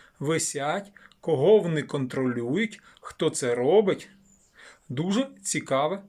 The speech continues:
запитання. Я думаю, наші силовики, українські силовики, які обороняють Сокирянщину,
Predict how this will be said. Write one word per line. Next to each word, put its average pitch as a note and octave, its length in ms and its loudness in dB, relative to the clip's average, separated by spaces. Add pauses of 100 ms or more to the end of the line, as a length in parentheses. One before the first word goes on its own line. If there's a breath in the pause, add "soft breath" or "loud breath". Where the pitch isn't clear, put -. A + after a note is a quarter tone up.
запитання. B2+ 800 -4 (340 loud breath)
Я E3 140 0
думаю, D#3 360 -2
наші D3 340 -2
силовики, D3+ 840 -2 (140)
українські D#3+ 760 0
силовики, C3+ 580 -4
які C#3 220 -4
обороняють B2 500 -4
Сокирянщину, D3 760 -4